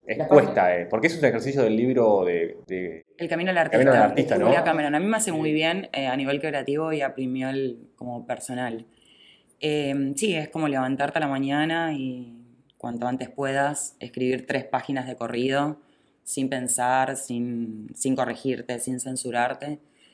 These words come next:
Speaker 2: Eh, eso, eh, lo hago bastante. He llegado a tener rachas de seis meses escribiendo todas las mañanas, eh, tres páginas. Ahora venía como, eh, acabo de retomarlas. Ahora vengo en una racha de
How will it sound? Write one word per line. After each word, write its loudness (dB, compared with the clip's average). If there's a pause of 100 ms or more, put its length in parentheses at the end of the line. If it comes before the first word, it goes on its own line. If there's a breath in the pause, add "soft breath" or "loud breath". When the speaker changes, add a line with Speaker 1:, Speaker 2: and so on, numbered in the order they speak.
(300)
Speaker 2:
Eh, -6
eso, -2
eh, -8
lo -4
hago -4
bastante. -2
He -4
llegado 0
a 0
tener -2
rachas -6
de -8
seis -6
meses -8
escribiendo -6
todas 2
las 0
mañanas, -4 (500)
eh, -10
tres -10
páginas. -4 (360 soft breath)
Ahora 0
venía -4
como, -6
eh, -14
acabo 4
de 6
retomarlas. 0
Ahora 4
vengo 4
en 2
una 2
racha 0
de -4